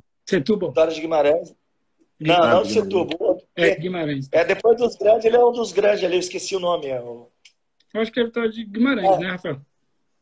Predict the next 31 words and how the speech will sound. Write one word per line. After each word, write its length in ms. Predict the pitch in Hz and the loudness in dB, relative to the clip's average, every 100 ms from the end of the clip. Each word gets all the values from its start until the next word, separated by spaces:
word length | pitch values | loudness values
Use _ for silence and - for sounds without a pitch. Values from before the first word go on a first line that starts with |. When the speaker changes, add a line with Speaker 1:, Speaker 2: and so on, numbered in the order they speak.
| _ _ _ - | _ _ _ 2
Speaker 2:
É, 220 | 185 190 | 4 4
Vitória 260 | 175 196 | 2 0
de 80 | 196 | 0
Guimarães. 500 | 196 220 214 180 147 | 2 4 6 4 2
Em 140 | 160 165 | -6 -2
dois 220 | 180 160 | -2 0
mil 140 | 185 | -4
e 60 | 214 | -2
nove, 680 | 190 190 233 226 165 143 | 4 6 6 2 -2 -4
oito, 420 | 131 170 202 - 170 | 0 0 0 -2 0
nove 320 | 180 208 202 | 2 2 0
e 20 | |
dez 260 | 165 180 185 | 2 2 2
eu 80 | |
tava 200 | - 170 | 0 0
na 100 | 175 | 0
França 580 | 165 170 160 208 - - _ _ _ _ _ _ _ - | -4 0 0 0 -4 -10 _ _ _ _ _ _ _ -2
e 80 | 160 | -2
eles 180 | 170 | 0
vieram 300 | 156 165 185 | 0 2 2
ver 180 | 165 175 | 0 -4
meu 140 | 180 170 | -4 -4
jogo 480 | 147 156 170 165 | -2 -2 -2 -4
em... 840 | 156 151 147 147 143 139 135 135 131 | -8 -6 -8 -8 -10 -12 -14 -14 -4
lá 200 | 135 147 | 0 2
em 280 | 147 143 139 | 0 -6 -8
Tours, 360 | 156 196 - - | -2 -2 -4 -10
na, 100 | 131 | -12
quando 200 | 131 139 | -8 -6
eu 60 | 139 | -2
tava. 460 | 139 151 196 170 | 0 2 0 -6